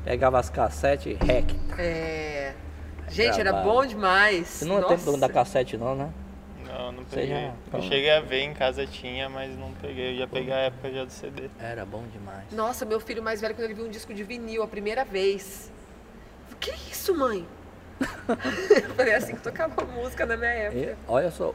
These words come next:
Speaker 1: hoje é muito mais fácil você achar um vinil do que um cassete.
Speaker 2: É, nossa, cassete eu era apaixonada.
Speaker 1: Ah, cassete e caneta Bic era
Speaker 2: Caneta Bic.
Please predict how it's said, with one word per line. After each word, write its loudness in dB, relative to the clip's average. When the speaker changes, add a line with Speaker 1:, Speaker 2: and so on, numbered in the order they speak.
Speaker 1:
hoje 0
é -2
muito -4
mais -6
fácil -2
você 0
achar 2
um 0
vinil 2
do -6
que 0
um 0
cassete. 0
Speaker 2:
É, 0
nossa, -4
cassete -6
eu -4
era -6
apaixonada. -10
Speaker 1:
Ah, -6
cassete 2
e 0
caneta 4
Bic 0
era 0
Speaker 2:
Caneta -2
Bic. -4